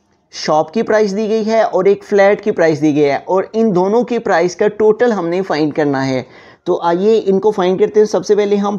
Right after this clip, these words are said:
price of shop लिख लेंगे। Price of a shop, एक दुकान की जो प्राइस है वो कितनी है हमारे पास, फ़ोर फ़ाइव सिक्स सेवन,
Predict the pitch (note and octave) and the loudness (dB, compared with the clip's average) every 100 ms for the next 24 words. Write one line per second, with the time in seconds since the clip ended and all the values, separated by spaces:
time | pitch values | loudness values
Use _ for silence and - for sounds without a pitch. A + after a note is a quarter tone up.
0 | G3+ E3+ F3+ G3+ G3 G3 - D3+ D#3 F#3+ | 0 0 0 -2 -4 -6 -2 -2 0 -4
1 | F#3+ F#3+ G3+ G#3+ D4 - _ _ _ _ | -4 -2 0 0 -2 -8 _ _ _ _
2 | - E3 E3 F3+ G3+ A3 - - E3+ E3+ | -4 0 2 2 0 -4 -8 -6 0 0
3 | F#3 F#3 F3 F3+ - D#3 D#3+ F#3+ - F3 | 0 -2 -4 -4 -2 0 0 0 -2 -2
4 | D#3+ D3+ F3 D#3+ D#3+ F3+ G3 G#3 F#3+ G#3 | 0 0 0 2 0 0 -4 -4 0 0
5 | G3+ D#3+ D#3 F3 G3 F3+ F#3 F#3 C#3 F3+ | 2 0 0 -2 -2 0 -2 -2 -4 -4
6 | F#3 F#3+ G3 F3+ D#3+ F3+ F#3+ F#3+ - _ | -2 -2 0 0 0 0 0 -4 -18 _
7 | _ _ F#3+ G3 A3 G3 F3+ F#3+ - G#3+ | _ _ 4 4 4 0 0 -2 -2 -4
8 | - F3 D3 E3 A3 | -2 -2 0 2 2